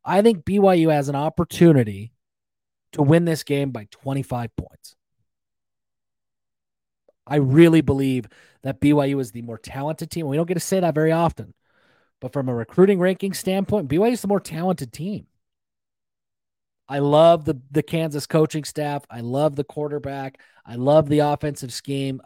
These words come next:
There's a lot of things to like about Kansas, but I'm just not ready to say that they're a contender. And I think that B Y U, I, I think B Y U's better. I just do. I think B Y U has more talent.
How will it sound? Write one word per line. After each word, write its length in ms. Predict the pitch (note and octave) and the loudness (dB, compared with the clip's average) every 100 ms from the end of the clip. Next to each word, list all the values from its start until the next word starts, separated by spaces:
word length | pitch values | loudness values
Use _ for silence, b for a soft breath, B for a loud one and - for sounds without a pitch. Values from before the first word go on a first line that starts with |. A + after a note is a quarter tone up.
| C3+ | -6
There's 180 | C#3 | -2
a 60 | C#3+ | 0
lot 280 | C#3 D#3 E3 | 2 2 2
of 120 | D#3 | -2
things 260 | D#3+ D#3 - | -6 -6 -6
to 100 | C#3+ | -4
like 300 | C3+ C#3 C#3 | -4 -4 -6
about 280 | B2+ B2+ | -6 -8
Kansas, 520 | - C3+ C3+ B2 A2+ - b b _ | -12 -14 -12 -14 -18 -20 b b _
but 120 | D3+ | -2
I'm 100 | D#3 | 0
just 260 | C#3+ E3+ E3+ | 0 -2 0
not 240 | F3 D3 | -2 0
ready 280 | D3 D3 D3 | 2 2 0
to 100 | C3 | -4
say 440 | - C#3 C3 B2+ - _ _ | -4 -2 -2 -4 -8 _ _
that 140 | C3+ C#3 | -8 -2
they're 180 | C3+ | 0
a 40 | C3 | 0
contender. 760 | - B2 - F#3 A3+ C3+ A#2 - _ _ _ _ _ _ | -2 -6 -2 0 0 -2 -4 -8 _ _ _ _ _ _
And 100 | C#3+ | -8
I 80 | D3+ | -6
think 180 | D#3 G#3+ | -4 0
that 160 | G#3+ C#3+ | 0 2
B 140 | F#3 | 2
Y 200 | G3 F3 | 4 4
U, 540 | D#3+ E3+ E3+ D3+ C3+ - _ _ _ _ B2+ - | 4 4 4 2 0 -6 _ _ _ _ -16 -14
I, 140 | - - | -12 -8
I 40 | |
think 180 | E3+ D3+ | -8 -6
B 120 | E3 | -4
Y 80 | E3 | -2
U's 160 | E3 | -2
better. 440 | - C#3 D3+ C3+ G#2 _ _ _ _ _ | -4 -8 -6 -10 -10 _ _ _ _ _
I 120 | - C#3 | -10 -6
just 280 | D#3+ D3+ | -6 -6
do. 360 | - C#3 D3 A2 _ | -6 -2 -2 -4 _
I 80 | C#3 | -6
think 140 | D3 | -4
B 100 | C3 | -2
Y 80 | D3 | 0
U 80 | C#3+ | -2
has 160 | B2 | -4
more 220 | A#2+ C#3 E3+ | -4 -6 -4
talent. 500 | - D3 C#3+ E3 | -6 -6 -6 -10